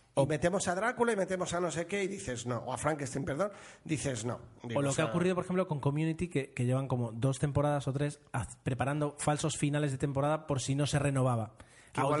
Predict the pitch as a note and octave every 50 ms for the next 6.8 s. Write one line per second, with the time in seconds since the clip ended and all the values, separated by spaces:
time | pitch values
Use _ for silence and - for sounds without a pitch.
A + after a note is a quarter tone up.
0 | D3+ D#3 D3+ D3+ D#3+ D3+ D#3+ D#3+ D3+ - - - D#3+ D3+ D3 D#3 D#3 C3+ A#2+ -
1 | - A#2 A2+ A2+ A2 G#2+ G2+ G2+ G#2+ - D3 D3+ D#3 D#3+ D#3 D#3 - - D3 D3
2 | D3 D3+ D3+ D3 - - F3+ F3 E3+ D#3+ D3 C#3 C#3 C3 B2 A#2 - - C3+ B2+
3 | B2+ B2 B2+ B2 B2+ B2+ - - C#3 C3+ B2 C#3+ C3+ - C#3 C3+ C3+ - C#3 C#3
4 | D3 C#3 C3+ B2 - B2 A#2+ A#2 A#2 - A#2+ A#2+ A2+ B2+ B2 A#2+ A#2 A#2+ A2+ G#2+
5 | A2 A2+ G#2+ - - A#2+ B2 A2+ - - B2 B2 A#2+ B2 A#2+ A#2+ B2 - C3 A#2+
6 | B2 A#2+ - A#2 G#2 G2+ G2+ - - F2 - - - - -